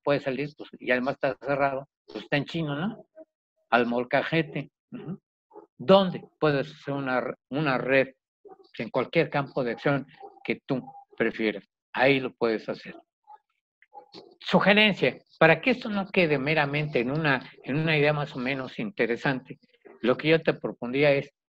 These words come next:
ponle nombre a tu proyecto. Ponle nombre a tu proyecto. Ujú. Una sugerencia, que sea un nombre atractivo, que entusiasme. Ahorita me acordé de una canción de Joan Manuel Serrat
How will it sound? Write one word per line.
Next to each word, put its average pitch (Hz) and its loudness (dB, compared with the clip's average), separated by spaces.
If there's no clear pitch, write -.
ponle 180 4
nombre 180 0
a 135 0
tu 143 -8
proyecto. 147 -6
Ponle 196 4
nombre 190 0
a 127 2
tu 139 -2
proyecto. 127 0
Ujú. 151 -10
Una 208 4
sugerencia, 131 0
que 170 6
sea 208 4
un 190 0
nombre 185 6
atractivo, 131 2
que 135 6
entusiasme. 143 2
Ahorita 147 4
me 135 4
acordé 131 4
de 117 2
una 156 2
canción 139 0
de 131 2
Joan 117 0
Manuel 135 -2
Serrat 139 2